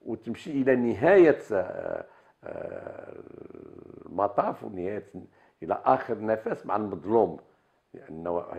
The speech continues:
المعار-، المعارضه كتبدا في بحث عن الظلم ومحاربته وابراز، آه، المشاكل، آه، آه، العويصه، محاربه الفساد وابراز المفسدين و-،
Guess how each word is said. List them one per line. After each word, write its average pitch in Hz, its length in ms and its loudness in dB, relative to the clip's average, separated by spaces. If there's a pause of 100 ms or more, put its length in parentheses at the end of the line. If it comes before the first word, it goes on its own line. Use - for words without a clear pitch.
(120)
المعار-، 92 400 -2
المعارضه 101 480 0
كتبدا 127 560 -2 (220)
في 95 100 -12
بحث 117 360 4
عن 101 180 -2
الظلم 180 600 0
ومحاربته 104 1300 -2 (380)
وابراز، 123 800 8 (320)
آه، 92 260 -4
المشاكل، 98 840 -4 (200)
آه، 78 300 -10 (360)
آه، 85 540 -10
العويصه، 95 1120 -2 (600)
محاربه 120 760 8
الفساد 117 560 -2
وابراز 117 720 6 (340)
المفسدين 95 880 -4
و-، 92 40 -4